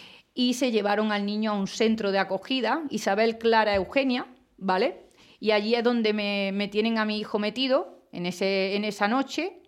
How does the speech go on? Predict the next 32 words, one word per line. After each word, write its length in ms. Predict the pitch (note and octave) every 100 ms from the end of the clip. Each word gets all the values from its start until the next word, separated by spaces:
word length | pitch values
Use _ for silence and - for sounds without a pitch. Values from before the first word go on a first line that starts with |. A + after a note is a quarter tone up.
| _ _ _ -
hasta 240 | F#3+ -
el 80 | F3+
día 160 | F#3 F#3+
siguiente, 640 | G#3 G#3+ B3+ B3+ F4 F4
que 140 | G#3
siguen 340 | - G3 F#3+ F#3
con 160 | F#3+
el 100 | F#3
niño 240 | F#3 F#3 F#3
metido 300 | F#3 F#3 G#3+
ahí. 320 | D#4 G4 - _ - - - -
Se 160 | A#3+
archiva 400 | A3+ A3+ C4 A#3+
la 140 | A3+ A3
causa 400 | B3 A#3+ G3+ F#3
porque 300 | G3 - F#3+
no 260 | G3+ A3+
había 320 | G#3+ F#3+ F#3
pruebas 480 | F3+ G#3+ G#3 F3+ F3+
de 260 | F3 F3 E3+
ningún 380 | F3 E3+ G3 G3
desamparo 720 | E3+ F3 D#3+ A3+ B3 C4+ - - _ _ _ _ _ _ _ _ _ -
y, 480 | D4+ D#4+ D#4+ - -
eh, 440 | A3 A3 G#3+ G#3
se 180 | G#3 G#3+
queda 340 | C4 C4+ - -
en 160 | A3+ A3
el 160 | G#3+
centro 800 | A3 A#3+ A#3+ A3+ A3+ A3 G#3+ G#3+
Isabel 320 | A3 A3 G#3
María 540 | G#3+ G#3 G#3 G3+ G3+ G3+
Eugenia 760 | G#3 G#3 G#3 G3+ D#4 E4 E4+